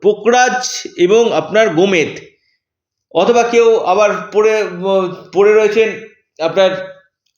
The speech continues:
মানিক এবং পাশাপাশি আপনার ক্যাটসাই। এই জায়গাগুলো আগে দেখতে হবে, কোনটা কোন রত্ন কখন কার জন্য উপ-, দরকার রয়েছে,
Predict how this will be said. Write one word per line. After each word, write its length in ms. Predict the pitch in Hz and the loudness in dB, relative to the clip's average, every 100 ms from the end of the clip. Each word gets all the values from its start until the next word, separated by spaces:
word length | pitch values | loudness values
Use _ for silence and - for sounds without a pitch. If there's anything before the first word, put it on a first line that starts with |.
| _ _ | _ _
মানিক 420 | 151 143 185 254 254 - - _ _ _ | -4 -2 0 0 -4 -10 -18 _ _ _
এবং 280 | - 196 - 180 | -4 0 0 0
পাশাপাশি 460 | 180 196 190 190 | 0 2 0 2
আপনার 240 | 180 180 175 | 0 0 -2
ক্যাটসাই। 440 | 151 143 - 120 - - _ _ - | -2 -2 -4 -4 -6 -16 _ _ -4
এই 220 | 185 240 | 0 0
জায়গাগুলো 600 | 170 175 196 233 226 233 | 0 -2 0 0 0 0
আগে 160 | 233 226 | 0 0
দেখতে 320 | 233 233 - | -2 -2 0
হবে, 200 | 247 220 | 0 0
কোনটা 460 | - 202 220 214 233 | -2 -2 -2 0 -2
কোন 420 | 233 214 233 233 | -2 -2 0 2
রত্ন 480 | 226 233 226 233 240 | 0 0 -2 0 0
কখন 440 | 233 196 220 233 | 2 0 2 0
কার 380 | 196 180 208 214 | 0 -2 0 0
জন্য 200 | 202 240 | 0 2
উপ-, 540 | 233 - 170 202 208 | 0 -2 -6 -2 0
দরকার 400 | 208 202 202 208 | 2 0 0 2
রয়েছে, 420 | 208 196 175 131 | 2 2 0 -2